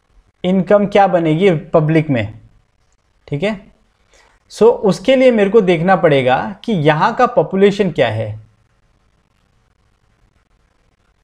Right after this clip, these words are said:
ठीक है। अब ये जो population है, मान लो ये, ये है दस लोग, ओके। अब ये दस लोग हैं, that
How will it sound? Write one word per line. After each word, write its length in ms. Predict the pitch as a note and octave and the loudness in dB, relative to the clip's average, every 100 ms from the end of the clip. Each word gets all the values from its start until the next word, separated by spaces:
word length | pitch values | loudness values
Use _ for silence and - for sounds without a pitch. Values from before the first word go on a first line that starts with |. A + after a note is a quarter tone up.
| _ _ _ _ _ | _ _ _ _ _
ठीक 140 | - F#3 | -6 -2
है। 240 | C3+ - - - _ _ | -2 -2 -14 -20 _ _
अब 180 | F#3 A3 | 0 2
ये 100 | B3 | 0
जो 120 | A#3+ | 2
population 640 | - G3 F#3 G#3+ A3 A3+ A3+ | 2 0 0 2 2 2 0
है, 120 | G3+ | 0
मान 300 | G3+ F3 F3+ | 2 2 2
लो 80 | G3+ | 2
ये, 420 | G3+ G3 G#3 - - | 2 2 2 0 -6
ये 280 | D3+ F3+ G3+ | -2 2 2
है 300 | F#3+ F3+ C3+ | 2 0 2
दस 300 | F#3 F#3 - | 2 0 -4
लोग, 300 | C3 A#2 G#2+ - _ _ _ _ _ _ _ _ _ _ _ _ _ _ _ _ _ _ _ _ _ _ _ _ _ _ _ _ _ _ _ _ | -4 -4 -8 -20 _ _ _ _ _ _ _ _ _ _ _ _ _ _ _ _ _ _ _ _ _ _ _ _ _ _ _ _ _ _ _ _
ओके। 260 | F3 B3+ C4 C4 - - _ _ | -2 0 -2 -4 -20 -20 _ _
अब 140 | G3+ B3 | -2 0
ये 100 | B3 | -2
दस 440 | D3+ A3 A#3+ - | 2 2 0 -6
लोग 280 | F3 F3 G#3+ | 0 2 2
हैं, 240 | F3+ G#3 E3+ | 2 2 2
that 240 | D#3+ D#3 | 0 0